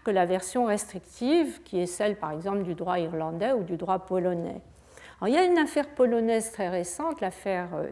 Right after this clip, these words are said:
Tiziak en deux mille sept, qui est intéressante parce que là, la Cour constate la violation de la Convention, la violation de l'article huit,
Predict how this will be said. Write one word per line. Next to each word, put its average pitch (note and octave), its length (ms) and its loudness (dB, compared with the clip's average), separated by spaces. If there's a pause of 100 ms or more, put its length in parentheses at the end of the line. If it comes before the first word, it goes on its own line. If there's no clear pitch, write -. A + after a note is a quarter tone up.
Tiziak F#3+ 600 -2
en E3+ 60 -4
deux E3 140 -2
mille E3+ 180 -4
sept, D4+ 540 -2 (800)
qui C4 80 4
est - 100 2
intéressante C#4 680 4 (100)
parce A3+ 200 -4
que A#3+ 120 -2
là, D4+ 520 2
la G#3+ 160 2
Cour D#4 440 0
constate D4+ 560 0
la A3 100 4
violation A3 600 2
de C#4 40 0
la G#3 140 4
Convention, G3 880 -4 (640)
la F#3 100 0
violation A3+ 600 4
de C4+ 40 0
l'article G#3+ 500 -2
huit, B3+ 600 0